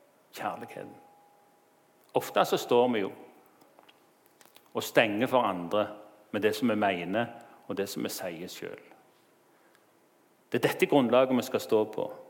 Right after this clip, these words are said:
At Jesus, før var dere utenfor,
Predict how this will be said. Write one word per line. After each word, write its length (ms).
At 160
Jesus, 720
før 360
var 200
dere 240
utenfor, 440